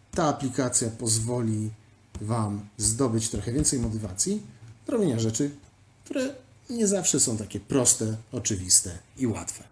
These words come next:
Na dzisiaj to wszystko. Mam nadzieję, że tak zgramifikowane plan zajęć będzie Wam łatwiej i przyjemniej realizować. Zdobywajcie doświadczenie,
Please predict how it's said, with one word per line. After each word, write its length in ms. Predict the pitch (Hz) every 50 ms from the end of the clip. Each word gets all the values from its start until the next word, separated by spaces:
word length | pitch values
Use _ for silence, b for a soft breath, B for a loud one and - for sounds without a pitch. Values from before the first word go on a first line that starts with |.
| _ -
Na 100 | 135 156
dzisiaj 260 | - - 190 170 -
to 60 | 139 127
wszystko. 460 | - - 120 110 - - - 95 87 - _ _ _ _ _ _ _ _ _ b b b b b
Mam 140 | - 123 131
nadzieję, 320 | 135 131 127 131 131 127 120
że 120 | 120 120
tak 320 | 117 - - 208 185 156
zgramifikowane 840 | 131 127 120 127 127 123 123 120 117 127 113 - 120 110 120 113 113
plan 220 | 110 - 110 113 123
zajęć 420 | 160 180 139 113 117 127 131 120
będzie 280 | 113 107 107 110 107 104
Wam 260 | 95 104 104 113 131
łatwiej 320 | 143 143 139 143 - 127
i 60 | 117
przyjemniej 540 | 113 - - 117 110 107 107 107 107 107 104
realizować. 640 | 98 98 98 95 95 95 95 95 90 85 82 82 - - _ _ _ _ _ _ _ _ _ _ _ b b b b b b b
Zdobywajcie 580 | - 113 135 139 147 147 160 160 156 151 - 143
doświadczenie, 920 | 143 143 - - 151 - - - - 165 165 165 170 175 185 180 185